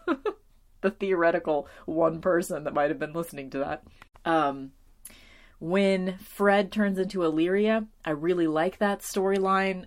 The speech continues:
I mean, I, I'm sad to lose Fred, but I really like that storyline because I really like the character of Illyria.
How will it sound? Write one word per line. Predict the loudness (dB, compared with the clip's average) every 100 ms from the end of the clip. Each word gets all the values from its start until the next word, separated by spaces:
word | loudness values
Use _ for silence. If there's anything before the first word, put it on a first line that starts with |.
| -6
I | -4
mean, | -4 -6 -10 -18 -20 _ -20 -2
I, | 0 2
I'm | 0 0
sad | -2 0 -2
to | -6
lose | -10 -10
Fred, | -6 -6 -6 -14 -20 _ -20 -20 -20 -20 -12 0
but | 2 2 -4 -10 -20 -20 -4
I | -2
really | 0 0 0
like | -4 -4
that | -6 -6
storyline | -4 -2 -2 -2 -4 -4 -6
because | -10 -6 -6
I |
really | -4 -4
like | -4 -6 -8
the | -10
character | -6 -6 -6 -6
of | -6
Illyria. | -6 -6 -8 -8 -8